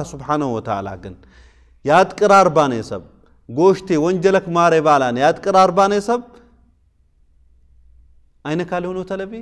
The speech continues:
ታላኤት ቢልካ የት ወደደኒዋ አላህ የወደደ ሰብ ሆኖ ተለቢ አንት መቃመ ጄጄ ሰብ ችግር ኤ ላይ ባይተን አላህ ስብሓነሁ ወተዓላ ኤራ ተክትቄ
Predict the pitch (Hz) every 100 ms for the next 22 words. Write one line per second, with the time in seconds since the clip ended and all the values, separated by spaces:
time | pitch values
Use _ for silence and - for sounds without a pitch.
0 | 233 _ - 147 160 170 170 196 214 -
1 | - - 117 151 180 165 170 143 143 151
2 | 165 165 175 180 180 196 214 233 233 -
3 | - 131 147 139 123 113 107 104 107 92
4 | 104 98 95 95 92 - _ 165 175 185
5 | 180 151 160 170 170 175 190 196 208 262
6 | 262 - - - - - 117 104 120 107
7 | 104 98 95 95 92 123 120 120 113 -
8 | 113 113 110 113 135 151 208 - - -
9 | - _ _ - 127 120 117 113 - -